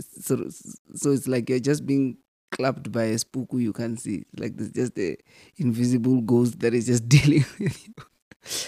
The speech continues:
So this conversation is sort of like bringing out, um, what, what feels invisible yet so tangible.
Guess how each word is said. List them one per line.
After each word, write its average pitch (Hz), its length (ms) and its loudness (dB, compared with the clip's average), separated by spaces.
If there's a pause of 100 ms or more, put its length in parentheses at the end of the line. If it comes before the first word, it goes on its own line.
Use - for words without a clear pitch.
(220)
So 156 140 2
this 151 140 8
conversation 131 680 6
is 110 140 6
sort 127 140 6
of 120 140 4
like 107 220 4
bringing 120 560 4
out, 117 400 4 (560)
um, 113 420 -2 (600)
what, 123 400 -2
what 127 200 -6
feels 131 720 0
invisible 117 680 -2
yet 110 220 0
so 113 220 -4
tangible. - 560 -8